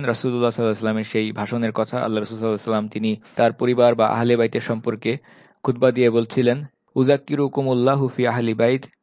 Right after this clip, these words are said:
উযাক্কিরুকুমুল্লাহু ফি আহলি বাইত, উযাক্কিরুকুমুল্লাহু ফি আহলি বাইত।"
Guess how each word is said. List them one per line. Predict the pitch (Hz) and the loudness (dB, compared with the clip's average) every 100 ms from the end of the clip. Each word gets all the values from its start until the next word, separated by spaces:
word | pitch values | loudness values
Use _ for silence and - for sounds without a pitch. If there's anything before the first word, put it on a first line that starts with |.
| - | -4
উযাক্কিরুকুমুল্লাহু | 117 127 123 131 127 120 123 113 113 123 120 | 0 0 0 -2 -2 -2 -2 0 2 2 0
ফি | 107 117 | -4 -4
আহলি | 113 107 107 | -4 -4 -2
বাইত, | 110 120 123 _ _ - | 2 2 0 _ _ -6
উযাক্কিরুকুমুল্লাহু | 113 127 131 131 117 120 117 107 120 120 | -2 -2 -2 -2 -2 -2 -2 0 0 0
ফি | 117 110 | -4 -4
আহলি | 98 101 98 | -4 -2 0
বাইত।" | 101 92 | 0 -2